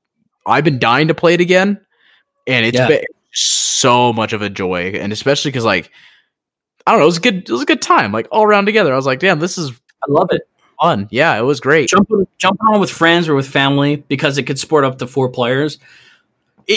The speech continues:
Speaker 2: in a lot of ways, it reminds me, it brings me back to the days of Left four Dead. Even though it's a bit more intense and you don't need as much teamwork as Left four Dead,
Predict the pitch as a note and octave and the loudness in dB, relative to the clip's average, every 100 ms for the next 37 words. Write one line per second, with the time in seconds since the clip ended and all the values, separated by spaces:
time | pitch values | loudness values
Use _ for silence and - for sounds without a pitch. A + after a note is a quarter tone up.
0 | A3 A#3 A3+ A3 A#3+ C4 A#3 D#3 D3+ D#3+ | 2 4 6 4 2 2 2 2 4 4
1 | E3 C#3+ D#3 D3+ C3+ C#3 C#3+ C#3+ D3 D3 | 2 -2 -2 -2 -2 0 0 0 -2 -2
2 | C#3 C3+ D3 D#3+ D#3 C#3+ C3+ C3 - B2+ | -2 0 0 2 0 0 0 -2 -2 -4
3 | A#2+ A#2+ A#2+ A2+ A#2+ A2+ C#3 B2 A2+ A2 | 0 -2 -2 -6 -6 -6 -6 -6 -2 -2
4 | A#2+ E3+ G#3+ G#3+ G3 C#3 D#3 D#3+ C#3 B2+ | 0 2 2 2 2 2 0 2 2 2
5 | B2+ - C3+ C3+ C3 - - C#3+ C3+ C3+ | 0 -2 0 0 -2 -6 -4 -2 0 2
6 | D3 E3 D3+ C3+ B2+ F3+ G#3 A#2+ A2 D3 | 2 2 2 2 2 0 -2 -2 -2 -2
7 | - - G#3+ G#3+ A3+ A#3 G3+ G3+ G3+ F#3+ | -4 -4 -2 0 -2 -6 -6 -4 -4 -4
8 | F3 E3+ F3+ | 0 0 0